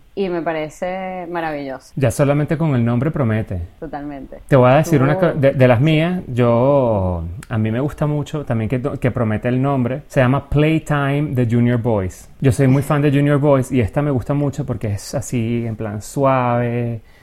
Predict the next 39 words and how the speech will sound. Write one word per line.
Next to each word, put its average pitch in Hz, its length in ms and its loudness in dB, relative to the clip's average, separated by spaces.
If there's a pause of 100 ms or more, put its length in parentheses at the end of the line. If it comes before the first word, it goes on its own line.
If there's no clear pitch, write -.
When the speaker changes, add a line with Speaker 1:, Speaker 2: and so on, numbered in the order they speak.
(260)
Speaker 2:
Esta 147 180 4
es 180 60 2
como 170 220 4
para 131 160 6
el 117 80 2
polvo 135 400 4
el, 123 180 0
al 113 140 0
principio, 101 500 -2
¿no? 113 300 -2
Bien 98 220 0
romanticón, 110 840 2
Speaker 1:
Ajá. 104 40 2
Speaker 2:
mucho 101 240 0
besito. 110 1000 -4
Speaker 1:
Ajá. - 300 -12 (100)
Hay 220 120 2
otra 254 200 0
que 262 60 0
a - 20 -2
mí 220 60 0
me 220 100 0
gusta 262 300 0
mucho 233 540 -2
que 190 120 -4
se 185 140 -8
llama 175 640 -6 (100)
Best 180 320 -2
Part. 175 400 -2
Primero, 254 300 -2
era 262 100 0
una, 254 200 -4
es, 208 300 -8
o - 40 -10
sea, 208 240 -4
esta 202 180 -8
es 220 60 -4
una 262 160 -2
versión 220 560 -4